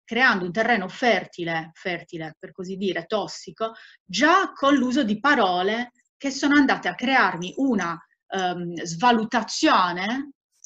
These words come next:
che poi dentro la testa della persona malata che, che picchia e addirittura uccide una donna è giustificato, perché si è creato già la narrazione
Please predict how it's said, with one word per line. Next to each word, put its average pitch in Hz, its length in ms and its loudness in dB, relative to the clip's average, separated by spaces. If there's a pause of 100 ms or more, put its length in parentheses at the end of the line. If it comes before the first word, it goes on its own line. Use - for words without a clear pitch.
(140)
che 285 180 0
poi 294 680 4
dentro 214 460 0
la 214 220 0
testa 277 640 2
della 180 280 -4
persona 180 340 -6
malata 180 540 0
che, 175 400 -10
che 170 220 -14
picchia 202 500 -2
e 175 100 -6
addirittura 185 480 -4
uccide 196 360 -4
una 247 160 2
donna 240 280 0 (640)
è 330 260 4
giustificato, 196 920 -2 (520)
perché 233 400 2
si 277 160 -2
è 240 80 2
creato 262 560 2
già 247 180 4
la 208 120 4
narrazione 294 1080 2